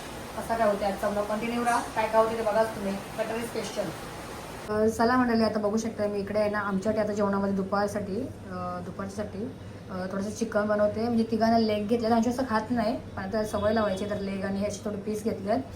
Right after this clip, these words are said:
आणि इथे मस्त दोन कांद्यांची पेस्ट करून घेतली, आज पेस्टवाला करते, म्हणजे अंशूला असं आवडते. आणि याच्यामध्ये आहे आपला टोमॅटो, लसूण, अद्रक, मिरची आणि कोथिंबीरची पेस्ट केलेली आहे डायरेक्ट. आणि आज आम्ही सगळं पेस्टवालाच करू, कारण की अंशूला स्पेशल करायचं आहे अंशूसाठी.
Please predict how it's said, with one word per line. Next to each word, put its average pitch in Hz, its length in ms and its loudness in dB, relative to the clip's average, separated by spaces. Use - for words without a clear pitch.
आणि 190 180 -6
इथे 202 260 -6
मस्त 202 260 -6
दोन 202 200 -6
कांद्यांची 196 480 -2
पेस्ट 202 300 -6
करून 202 180 0
घेतली, 190 180 -4
आज 190 180 0
पेस्टवाला 214 380 -2
करते, 180 180 -4
म्हणजे 180 180 -2
अंशूला 180 240 -2
असं 180 180 -2
आवडते. 185 460 -2
आणि 185 300 -6
याच्यामध्ये 202 500 -2
आहे 220 400 0
आपला 208 240 -2
टोमॅटो, 202 680 -2
लसूण, 226 340 0
अद्रक, 214 380 0
मिरची 208 240 -4
आणि 202 100 0
कोथिंबीरची 196 460 -4
पेस्ट 180 320 -6
केलेली 180 200 -2
आहे 180 80 2
डायरेक्ट. 175 480 -4
आणि 190 160 -4
आज 190 200 -2
आम्ही 202 160 -2
सगळं 220 140 2
पेस्टवालाच 214 520 0
करू, 190 180 -2
कारण 196 180 -6
की 196 60 -6
अंशूला 185 400 -6
स्पेशल 180 320 -10
करायचं 170 280 -6
आहे 175 100 -4
अंशूसाठी. 175 500 -6